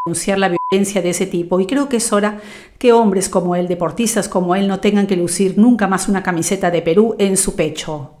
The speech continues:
agregó Magali en la entrevista con un diario local. ¡Qué fuerte! Pero bueno, ¿qué ha dicho el Ministerio de la Mujer? Tras la viralización del video, el ministerio ha emitido un fuerte mensaje.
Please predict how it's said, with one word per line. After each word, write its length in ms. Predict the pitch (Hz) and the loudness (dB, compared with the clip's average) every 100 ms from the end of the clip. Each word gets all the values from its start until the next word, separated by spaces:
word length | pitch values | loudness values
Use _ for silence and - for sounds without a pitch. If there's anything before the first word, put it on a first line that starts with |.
| _ _ _ _ _ _ _ _ _ - | _ _ _ _ _ _ _ _ _ 2
agregó 500 | 370 320 220 190 190 | 2 2 0 0 0
Magali 460 | 180 175 170 180 | 0 0 0 0
en 100 | 190 | -2
la 60 | 175 | -4
entrevista 640 | 185 220 220 208 - 208 | -2 0 0 -2 -2 -2
con 120 | 196 | -2
un 160 | 175 185 | -2 -2
diario 460 | 208 233 214 180 170 | 0 2 2 0 -2
local. 520 | 170 175 160 165 165 | -2 -2 -2 -2 -4
¡Qué 180 | - 226 | -2 -2
fuerte! 1000 | - 180 165 165 147 - 151 131 127 - - - - _ _ - | -2 -6 -6 -6 -8 -10 -8 -8 -10 -16 -20 -20 -20 _ _ -2
Pero 240 | 285 196 | 0 2
bueno, 440 | 175 160 170 175 - | 0 -2 -2 -4 -6
¿qué 140 | - | -6
ha 60 | 359 | -2
dicho 220 | 294 320 | -2 0
el 100 | 285 | 0
Ministerio 680 | 233 185 180 - 208 202 202 | 2 0 -2 -2 -2 0 2
de 80 | |
la 100 | 196 | 2
Mujer? 600 | 190 190 - 196 185 - - | 2 0 -2 -2 0 -4 -2
Tras 400 | 320 269 220 190 | 2 2 2 0
la 100 | 180 | -2
viralización 760 | 170 160 156 - 160 - 156 | -2 -4 -6 -8 -8 -6 -6
del 120 | 165 | -4
video, 420 | 220 220 214 226 | -2 0 2 2
el 140 | 269 269 | 2 2
ministerio 680 | 262 247 - 311 339 285 | 4 2 0 -4 -2 2
ha 60 | 208 | 2
emitido 640 | 208 190 - 285 226 165 | 2 -2 0 0 2 0
un 120 | - 196 | -2 -2
fuerte 360 | 220 208 208 | 0 2 0
mensaje. 880 | 185 185 - 170 - 170 175 175 - | -2 -2 -2 -2 -2 -4 -4 -8 -16